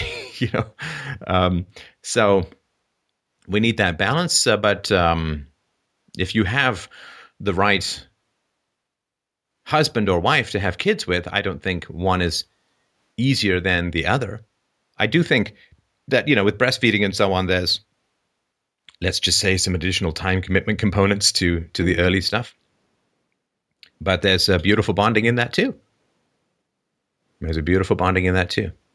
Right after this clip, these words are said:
I mean, my wife and I have different relationships with our daughter, both complementary, um, both great. And, um, I wouldn't say which one is easier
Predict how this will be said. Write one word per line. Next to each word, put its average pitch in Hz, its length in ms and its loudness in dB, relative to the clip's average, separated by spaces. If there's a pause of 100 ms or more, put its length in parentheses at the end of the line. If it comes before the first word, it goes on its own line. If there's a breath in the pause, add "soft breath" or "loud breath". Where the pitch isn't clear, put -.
(280)
I 92 40 -2
mean, 92 140 4
my 85 100 4
wife 80 260 0
and 85 80 2
I 78 120 2
have 82 180 -2
different 85 240 -4
relationships 82 560 -2
with 85 120 2
our 80 100 2
daughter, 85 380 2 (1300 loud breath)
both 87 200 2
complementary, 92 720 2
um, 85 220 2
both 85 380 2
great. 98 440 -2 (360)
And, 87 440 4
um, 85 460 2
I 95 120 0
wouldn't 90 220 2
say 87 160 4
which 87 220 0
one 87 160 2
is 82 220 0
easier 87 440 2